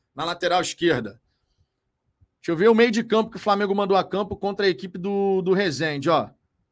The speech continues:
O meio de campo foi Igor, Matheus França e Pulgar.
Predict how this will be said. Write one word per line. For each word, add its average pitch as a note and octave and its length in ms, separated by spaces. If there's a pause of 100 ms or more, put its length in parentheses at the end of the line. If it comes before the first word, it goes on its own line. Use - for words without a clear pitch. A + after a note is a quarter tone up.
(800)
O C3+ 80
meio F3+ 120
de E3 80
campo A3+ 240
foi F3+ 200
Igor, C4+ 500 (380)
Matheus F#3+ 440
França B3+ 560
e A#3 120
Pulgar. D#3+ 680